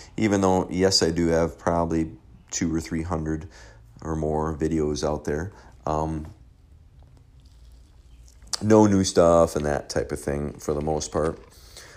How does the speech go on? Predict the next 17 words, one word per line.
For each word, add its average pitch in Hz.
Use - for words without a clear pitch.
Although 131
I 151
am 135
supposed 117
to 104
be 90
doing 92
a, 78
a 67
vlog 82
with, -
with 78
a, 69
somebody 76
in 71
our 69
community 80